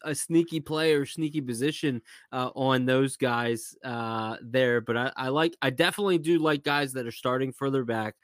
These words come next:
um, and Chase showed us in practice what he was capable of. Um, just kinda waiting on a, a certain price. We've seen this already many times with Larson, Hamlin, uh, the list goes on and on who, throughout the season. We've seen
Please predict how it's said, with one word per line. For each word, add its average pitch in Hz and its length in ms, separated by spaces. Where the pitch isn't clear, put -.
um, 107 220
and 110 140
Chase 135 380
showed 123 320
us 117 180
in 113 300
practice 127 560
what 117 140
he 123 120
was 107 140
capable 117 500
of. 101 220
Um, 107 600
just 143 220
kinda 135 220
waiting 123 400
on 117 120
a, 104 120
a 120 100
certain - 360
price. 107 440
We've 107 220
seen 135 220
this 123 180
already 117 340
many 127 260
times 123 300
with 110 140
Larson, 147 540
Hamlin, 147 720
uh, 117 320
the 117 140
list 127 240
goes 117 200
on 117 180
and 113 100
on 113 220
who, 107 180
throughout 123 260
the 110 60
season. 123 340
We've 104 160
seen 123 380